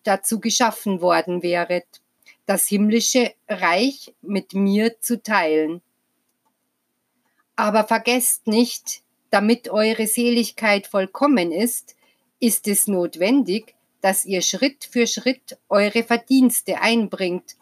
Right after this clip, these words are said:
damit euer Geist sich jener göttlichen Belohnung würdig fühlt. Erkennt,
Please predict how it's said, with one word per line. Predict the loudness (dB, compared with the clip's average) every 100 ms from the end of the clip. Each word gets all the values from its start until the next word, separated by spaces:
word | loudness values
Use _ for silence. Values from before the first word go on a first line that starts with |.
| _ _ _ _ _
damit | 2 4 2 0
euer | 0 2 2
Geist | 2 2 2 2 -4 -10
sich | -8 -6 -6 -4
jener | -2 0 0
göttlichen | 0 -2 -2 -4 0 0
Belohnung | 2 0 0 0 0 -2 -4
würdig | -2 2 2 0 -8 -12
fühlt. | -8 -4 -4 -6 -16 _ _ _ _ _ _ _ _ _ _ _ _ _ _ _ _ -2
Erkennt, | 0 0 0 2 2 0 -6